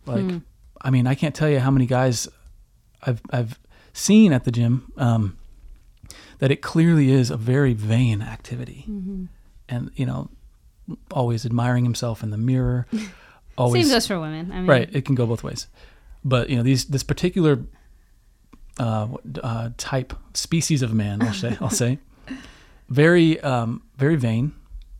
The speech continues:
Speaker 1: I'm speaking generally, so I'm not judging anyone <laughs> individually, but the very, very vain,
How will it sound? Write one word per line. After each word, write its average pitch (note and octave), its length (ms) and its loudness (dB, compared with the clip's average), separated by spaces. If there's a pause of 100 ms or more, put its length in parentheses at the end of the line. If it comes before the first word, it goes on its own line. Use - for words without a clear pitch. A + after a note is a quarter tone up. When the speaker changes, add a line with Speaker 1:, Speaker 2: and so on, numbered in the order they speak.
(1000)
Speaker 1:
I'm B2+ 100 -2
speaking C3 240 2
generally, A2+ 320 2
so - 80 -4
I'm A#2 60 0
not A#2+ 140 -2
judging A#2+ 300 2
anyone B2 240 6
<laughs> C#3 60 10
individually, C#3 460 10
but C3+ 200 4
the C#3 60 2
very, C3+ 280 6
very C3+ 420 2
vain, A#2+ 320 2